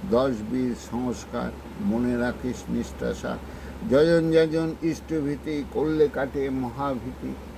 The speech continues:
স্বস্ত হনে মুক্তি আনে, রাষ্ট্র সহ প্রতিজনে। কর্ম নাই চিন্তা সৎ, পাথর পেছন নরক পথ। সদাচারে বাঁচে বারে, লক্ষ্মী বাধা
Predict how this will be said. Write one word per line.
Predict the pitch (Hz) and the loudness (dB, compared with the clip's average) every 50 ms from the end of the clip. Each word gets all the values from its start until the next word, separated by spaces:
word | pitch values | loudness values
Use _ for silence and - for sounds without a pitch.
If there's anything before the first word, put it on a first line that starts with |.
| - - | -8 -6
স্বস্ত | 135 131 123 - - 135 | -6 -6 -6 -6 -6 -2
হনে | 131 131 131 127 123 127 127 127 127 | 0 0 0 0 0 0 0 0 0
মুক্তি | 127 127 127 120 - - - 123 123 117 | 0 0 -2 -4 -6 -8 -4 -2 -2 0
আনে, | 113 113 113 117 117 113 117 | 0 0 0 2 4 4 4
রাষ্ট্র | 113 113 113 110 - - - 117 113 98 - - | 4 4 2 0 -2 -4 -4 -4 -4 -4 -4 -4
সহ | 117 117 107 110 110 107 101 - | -2 -2 0 0 -2 -2 -4 -4
প্রতিজনে। | 117 113 - 117 113 104 107 107 107 104 - - - - - - - - - - - - - | -6 -6 -4 -4 -4 -2 -2 -2 -2 -2 -4 -6 -8 -12 -12 -12 -12 -12 -12 -12 -8 0 4
কর্ম | 120 147 165 165 165 165 160 | 6 6 6 6 4 2 2
নাই | 160 160 160 160 160 160 156 143 - - | 2 4 4 4 4 2 2 0 -2 -4
চিন্তা | 165 165 165 160 135 120 143 147 151 | -4 -2 -2 -2 -2 -2 -2 -2 -2
সৎ, | - - 160 151 147 143 135 - - - | 0 0 2 4 4 4 2 0 -4 -6
পাথর | 127 123 120 - 151 147 139 127 - | -4 -4 -4 -4 -4 -4 -6 -6 -6
পেছন | 151 139 - - 143 | -6 -6 -6 -6 -6
নরক | 65 69 69 67 65 65 65 65 65 - - - | -6 -4 -4 -2 -2 0 0 0 0 -2 -6 -4
পথ। | 64 60 60 - - - - - - - - - - | -4 -2 -2 -4 -6 -10 -12 -12 -12 -12 -12 -6 -2
সদাচারে | 131 135 147 156 151 147 135 113 147 139 139 143 147 143 143 | 0 2 4 4 4 2 2 0 0 0 2 2 2 2 2
বাঁচে | 127 123 127 123 - - 143 131 127 | 2 2 2 0 2 0 2 2 2
বারে, | 123 120 123 123 123 127 127 131 127 | 2 2 2 2 4 2 2 2 2
লক্ষ্মী | 123 123 135 131 - - - - 135 | 2 2 2 0 0 -4 -6 -4 -2
বাধা | 120 123 123 123 117 123 120 120 117 | 2 2 2 2 2 2 2 2 0